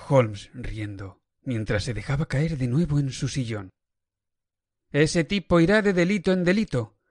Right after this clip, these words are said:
hasta que cometa algo grave y acabe en presidio». En ciertos aspectos el caso no carecía enteramente de interés.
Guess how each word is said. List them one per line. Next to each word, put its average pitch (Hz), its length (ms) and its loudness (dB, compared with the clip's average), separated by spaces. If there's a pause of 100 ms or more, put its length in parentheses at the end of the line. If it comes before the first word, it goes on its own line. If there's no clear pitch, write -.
(140)
hasta - 240 -2
que 190 120 0
cometa 196 440 2
algo 113 240 0
grave 120 280 4
y 113 80 0
acabe 196 280 2
en 190 120 0
presidio». 131 580 -2 (760)
En 202 120 -4
ciertos 262 300 -2
aspectos - 520 -4
el 123 120 0
caso 190 340 0
no 156 180 2
carecía 208 460 -2
enteramente 170 680 2
de 139 60 0
interés. 135 580 -4